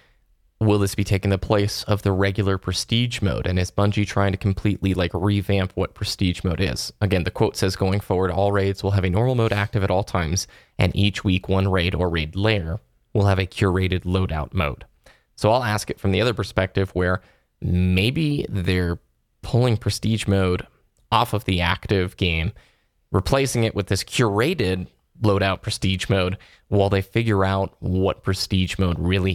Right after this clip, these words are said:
is and what they want it to be. You know, is it, I, I understand what they're doing here. It seems smart to me, a good way to leverage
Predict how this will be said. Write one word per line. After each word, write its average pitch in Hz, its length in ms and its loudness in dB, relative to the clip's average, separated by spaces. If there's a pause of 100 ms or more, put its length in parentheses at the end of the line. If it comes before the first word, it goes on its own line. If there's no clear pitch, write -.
(100)
is 92 180 0
and 92 140 0
what 85 180 -2
they 92 120 2
want 90 300 0
it - 120 -6
to - 120 -4
be. 78 420 -2 (120)
You 95 100 0
know, 82 120 0
is 90 120 -2
it, 95 140 -2 (760)
I, 107 320 -2
I 113 80 2
understand 131 540 0
what 95 120 -2
they're 85 120 -2
doing 101 300 2
here. 95 160 0
It - 140 -6
seems 117 260 0
smart - 360 -2
to - 100 -6
me, 87 180 0
a 92 140 -2
good 107 180 0
way 101 180 2
to - 140 -2
leverage 90 760 -2